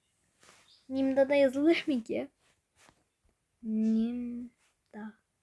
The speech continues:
Yazılmıyor. Admin yazılıyor. Çünkü arkadaşlar admin aynı zamanda başka bir şey. Aa,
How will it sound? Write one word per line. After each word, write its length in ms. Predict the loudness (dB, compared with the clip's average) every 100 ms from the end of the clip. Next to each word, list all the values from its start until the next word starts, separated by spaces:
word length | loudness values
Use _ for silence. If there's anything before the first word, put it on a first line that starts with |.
| _ _ -8
Yazılmıyor. 520 | -6 -2 0 0 -4 -8
Admin 400 | -6 0 2 2
yazılıyor. 360 | -2 -6 -10 -12 _ _ _
Çünkü 260 | -6 -4
arkadaşlar 460 | -2 0 -2 -2 -6
admin 220 | -6 -6
aynı 520 | -8 -8 -8 -10 -8
zamanda 380 | -6 -4 -6 -8
başka 300 | -8 -10 -14
bir 40 | -12
şey. 240 | -8 -8 -10 _ _ _ _ _ _ _ _ _ _ _ _ _ _ _ _ _ _ _ _ _ _ _ _ _ _ _ _ _ _
Aa, 260 | -12 -8 -8